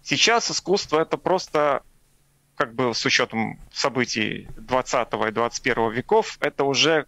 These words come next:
просто некая художественная практика, результатом которого является произведение искусства. И здесь уже совершенно другие правила игры. То есть для того, чтобы обнажённое тело стало произведением искусства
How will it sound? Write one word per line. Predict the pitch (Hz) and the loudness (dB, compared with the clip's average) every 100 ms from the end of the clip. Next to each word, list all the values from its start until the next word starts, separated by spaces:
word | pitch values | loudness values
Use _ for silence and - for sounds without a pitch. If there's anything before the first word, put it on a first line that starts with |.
| - | -2
просто | 160 - 143 _ _ | -2 -2 -8 _ _
некая | 151 160 156 | -2 0 -2
художественная | - 139 160 151 151 | -2 0 0 2 0
практика, | 143 151 143 - - | 0 0 -2 -6 -4
результатом | 117 117 127 208 196 156 | -4 -4 0 0 2 0
которого | 147 - 160 143 | 0 0 2 2
является | 135 131 151 147 - | 0 2 2 0 -4
произведение | - 127 123 135 139 | -4 -4 -2 -2 -2
искусства. | 127 - 113 - _ _ _ _ _ _ _ _ - - _ _ | -4 -4 -4 -4 _ _ _ _ _ _ _ _ -20 -20 _ _
И | 165 160 | 0 2
здесь | 120 135 240 240 - - _ _ | 0 0 2 0 -4 -8 _ _
уже | 143 135 170 190 | 0 2 4 2
совершенно | - 151 147 - 208 190 156 | 2 0 2 2 2 2 0
другие | 147 143 165 | 0 0 0
правила | 151 160 147 143 | 2 2 2 0
игры. | 143 147 147 101 - _ _ | 0 2 2 0 -6 _ _
То | 127 123 | 0 0
есть | 113 - - | 0 -6 -6
для | 117 | -6
того, | 147 170 175 | 0 0 0
чтобы | - 139 | 0 -4
обнажённое | 143 147 143 156 143 | 0 0 0 0 0
тело | 143 - 151 131 120 | -2 0 2 2 -2
стало | - 151 143 127 | -2 0 0 0
произведением | 131 123 127 139 135 | -2 -4 -2 -2 0
искусства | 135 - 220 220 110 98 | -2 0 0 0 -2 -4